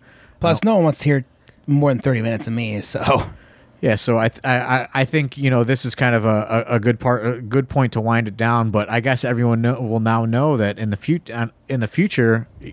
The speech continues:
Speaker 2: you'll be back to discuss your, you know, your match with Tom Lawlor from Cool as Ice. But, uh, I guess, you know, just if you wanna break down, you know, some final thoughts on this Zack Sabre Junior experience and,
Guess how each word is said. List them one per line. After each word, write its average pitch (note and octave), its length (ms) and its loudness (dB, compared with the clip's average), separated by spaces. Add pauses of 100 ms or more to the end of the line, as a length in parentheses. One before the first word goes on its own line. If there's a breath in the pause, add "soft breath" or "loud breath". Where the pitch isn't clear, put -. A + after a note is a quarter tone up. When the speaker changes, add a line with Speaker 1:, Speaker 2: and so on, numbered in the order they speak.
Speaker 2:
you'll A#2 200 2
be A2 120 0
back A#2 400 2 (380 loud breath)
to B2+ 100 2
discuss A2+ 460 2
your, A2 320 2
you A2+ 160 -4
know, G#2 140 2
your G#2 180 0
match A2 240 0
with G#2 120 -6
Tom A2 220 0
Lawlor G#2+ 300 0
from G2+ 160 -8
Cool G#2 240 -2
as F#2+ 80 -4
Ice. A2+ 260 0
But, G2 260 -4 (360 loud breath)
uh, A#2 200 0
I D#3 140 4
guess, F#3+ 400 0
you D#3+ 100 2
know, D3 140 4 (380)
just C#3+ 320 -2
if C3+ 160 0
you C3+ 80 2
wanna C3 160 4
break B2+ 260 2
down, B2 320 4
you A2+ 80 -4
know, A2+ 100 0
some G#2+ 160 -4
final A#2 280 2
thoughts A#2 340 2
on A2 140 4
this G#2 160 0
Zack A2 240 0
Sabre G#2+ 240 0
Junior A2+ 340 0
experience A2+ 640 0
and, F#2+ 180 -4